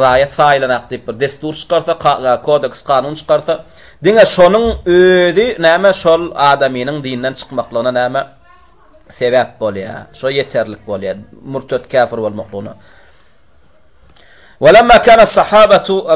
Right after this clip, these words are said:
رضوان، رضي الله عنهم أعلم الناس بالله وأقوى الناس إيمانا ما كانوا يعرفون غير اتباعه واحترامه وتوقيره واتباع النور الذي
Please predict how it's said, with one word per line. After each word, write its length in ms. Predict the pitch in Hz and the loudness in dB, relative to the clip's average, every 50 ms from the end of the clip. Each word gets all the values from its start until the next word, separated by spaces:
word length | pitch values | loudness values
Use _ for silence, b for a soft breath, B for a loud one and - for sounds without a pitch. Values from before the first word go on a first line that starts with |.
| 160 | 0
رضوان، 520 | 170 151 147 170 185 196 202 202 196 165 175 175 | 0 -2 0 2 4 4 4 4 2 2 2 0
رضي 200 | 180 180 196 185 | 2 2 2 2
الله 180 | 175 175 185 175 | 2 2 2 2
عنهم 420 | 160 175 190 185 170 175 165 - | 2 2 0 0 -2 -4 -4 -2
أعلم 360 | 170 180 170 170 170 170 165 | 0 0 2 2 0 0 0
الناس 380 | 151 147 151 160 165 156 160 160 | -2 -4 -2 -2 -2 -2 -2 -6
بالله 420 | 143 143 139 135 139 151 151 139 | -10 -12 -12 -4 -2 -2 0 0
وأقوى 320 | 135 131 143 - - 156 147 | -2 -4 -4 -4 -6 -6 -6
الناس 320 | 139 143 151 147 - - | -4 -4 -4 -4 -6 -8
إيمانا 400 | - 139 131 131 139 147 147 139 | -12 -12 -10 -4 -4 -2 -2 -4
ما 240 | 131 131 156 180 185 | -4 0 0 0 0
كانوا 340 | - - 185 175 165 160 156 | 2 0 -2 -2 0 -2 -2
يعرفون 480 | 156 151 139 135 135 131 - 165 160 147 | -2 -2 -2 -2 -4 -8 -10 -6 -6 -4
غير 240 | 135 143 156 160 | 0 0 0 0
اتباعه 680 | 151 151 - - 143 127 139 147 147 127 131 123 117 127 | -2 -6 -8 -14 -8 -2 0 0 0 0 -2 -6 -6 -8
واحترامه 720 | 123 127 - - - 131 127 131 147 156 151 147 135 135 | -8 -10 -10 -8 -6 -4 0 2 2 2 0 -2 -6 -6
وتوقيره 640 | 131 135 127 - 135 127 123 - 151 151 151 151 139 | -6 -6 -6 -6 -8 -8 -8 -6 -6 -4 -2 -2 -2
واتباع 520 | 139 139 135 - - 139 123 143 147 135 135 | -2 -4 -8 -8 -8 -8 -2 -2 -2 -2 -2
النور 260 | 135 139 160 165 156 | -4 -6 -8 -8 -8
الذي 400 | 151 139 139 139 139 139 - | -6 -6 -6 -4 -4 -8 -10